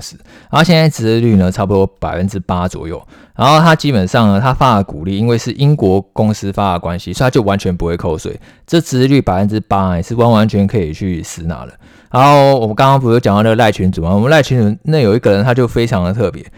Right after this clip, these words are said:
他的名字就叫B T I财富自由。然后三不五时偶尔也会出来分享，他分享说他买了很多英美的烟草，然后买了两千万。然后当然那时候其实大家都很惊讶这个数字嘛，因为是一出手就是两千万，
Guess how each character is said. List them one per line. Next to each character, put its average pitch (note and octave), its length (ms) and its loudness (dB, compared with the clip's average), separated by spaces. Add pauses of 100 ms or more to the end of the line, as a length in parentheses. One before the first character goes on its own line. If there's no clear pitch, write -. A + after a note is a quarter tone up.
(100)
他 E3+ 220 4
的 D#3 80 4
名 C#3 200 -2
字 B2+ 140 -6
就 B2 80 2
叫 B2 220 2
B A#2 320 -4
T A#2+ 200 -2
I A2 220 2
财 G2+ 320 -4
富 G#2 140 0
自 F#2+ 180 -6
由。 D2 180 -12 (320)
然 D#3 140 2
后 - 80 6
三 E3 180 2
不 E3 120 -2
五 G#2 100 0
时 G#2 140 -6
偶 F#2+ 240 0
尔 G2 60 0
也 G#2 40 0
会 A#2 80 0
出 B2 120 -2
来 G2 120 0
分 F#2+ 180 -6
享， - 220 -10
他 G#2 100 -6
分 A#2+ 200 -4
享 F2 180 -4
说 G2 140 -2
他 G#2+ 120 0
买 F2+ 140 -2
了 E2+ 80 -6
很 E2+ 120 -6
多 F#2 260 -4
英 G#2+ 80 0
美 F2+ 160 0
的 D#2 60 -6
烟 F2 180 -4
草， E2 200 -10
然 F#2 80 -2
后 G#2 80 0
买 E2+ 180 0
了 E2+ 80 -4
两 E2 140 -8
千 E2+ 200 -6
万。 F2 180 -6 (920)
然 A2+ 120 0
后 C#3+ 280 6
当 C#3+ 180 2
然 B2+ 100 4
那 C3 100 2
时 B2 100 0
候 A2+ 180 4
其 G2+ 240 -6
实 G2+ 60 -4
大 A2+ 120 0
家 G#2+ 220 2
都 G#2+ 260 2
很 G2 160 -4
惊 A2+ 160 -4
讶 A#2 140 2
这 A2 40 2
个 G#2 80 4
数 G2+ 240 -6
字 F2+ 140 -6
嘛， E2+ 140 -2
因 A#2+ 80 4
为 C3 60 4
是 C3 180 2
一 D#3+ 100 0
出 C#3+ 220 2
手 F#2+ 140 0
就 A2+ 80 2
是 A#2+ 60 4
两 F#2 160 0
千 A2 180 0
万， A2 200 2